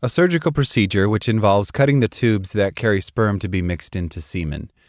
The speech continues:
And while it's too early to see how the post-Dobbs numbers will compare with previous years,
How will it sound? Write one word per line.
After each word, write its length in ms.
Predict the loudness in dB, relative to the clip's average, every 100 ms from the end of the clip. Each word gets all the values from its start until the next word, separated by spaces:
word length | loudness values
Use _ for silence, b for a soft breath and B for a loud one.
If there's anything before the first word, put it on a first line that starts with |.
| b b b
And 100 | 0
while 160 | 4 4
it's 180 | 2 0
too 180 | 0 4
early 320 | 4 4 2
to 120 | 0
see 220 | 0 2
how 220 | 4 4
the 120 | 4 2
post-Dobbs 600 | 2 2 2 2 2 0
numbers 340 | 0 0 0
will 120 | -2
compare 340 | -4 -4 0 0
with 180 | -2 -2
previous 480 | 0 0 0 0
years, 380 | 2 2 2 -2